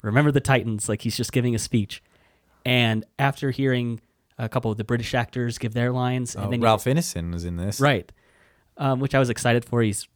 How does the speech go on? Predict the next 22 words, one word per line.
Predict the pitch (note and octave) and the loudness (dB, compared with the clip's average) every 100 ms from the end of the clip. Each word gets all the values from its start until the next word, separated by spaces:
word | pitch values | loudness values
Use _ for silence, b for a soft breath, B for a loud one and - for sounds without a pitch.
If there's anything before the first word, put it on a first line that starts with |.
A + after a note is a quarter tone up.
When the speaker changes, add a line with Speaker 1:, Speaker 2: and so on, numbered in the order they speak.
| _ | _
Speaker 1:
a | - | -4
very | G#2 F#2+ | -2 0
small | F#2 F#2 | -4 -4
role | A2+ A#2+ | 0 0
in | A#2 | 0
this. | A#2 - - | -2 -6 -12
Speaker 2:
Mm-hmm. | F#2 E2+ E2+ E2+ E2+ - _ _ _ _ _ - | -10 -8 -8 -8 -10 -14 _ _ _ _ _ 0
Speaker 1:
But | A#2+ | 2
as | A#2 - | 2 0
soon | C#3+ | 0
as | C#3 B2+ | 2 2
I | B2 | 2
had | A2+ | 2
heard | B2 A2+ G#2 _ _ _ - | 0 -2 -6 _ _ _ -8
people | B2 A2 | -4 -2
with | G#2 | -2
accents | A2+ A2+ - A#2 | -4 -4 -6 -6
talking | - B2 C#3+ C3+ B2+ | -4 -6 -4 -6 -4
and | A2+ | -4
then | G#2+ | -2
Denzel | A2 A2 A2 A2 | -2 -2 -2 -2
started, | C3 B2+ C#3+ | -2 -2 -4